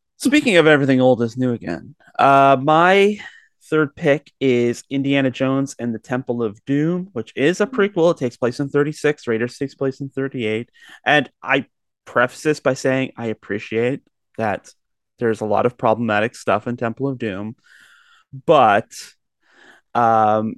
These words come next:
Speaker 1: one of them isn't that, you know, you have Indiana Jones, who's a l-,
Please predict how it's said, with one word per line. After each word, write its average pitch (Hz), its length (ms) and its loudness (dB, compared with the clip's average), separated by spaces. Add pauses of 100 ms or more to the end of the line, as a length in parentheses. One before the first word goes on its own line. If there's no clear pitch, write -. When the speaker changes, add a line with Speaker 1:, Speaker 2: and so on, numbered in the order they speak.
(440)
Speaker 1:
one 156 300 2
of 175 60 0
them 156 180 2
isn't 131 600 -4
that, 117 420 0
you 110 120 -6
know, 104 80 -2
you 127 160 -2
have 113 180 0 (160)
Indiana 120 380 0
Jones, 110 420 -6
who's 113 400 -8 (300)
a - 60 -12
l-, 131 280 -6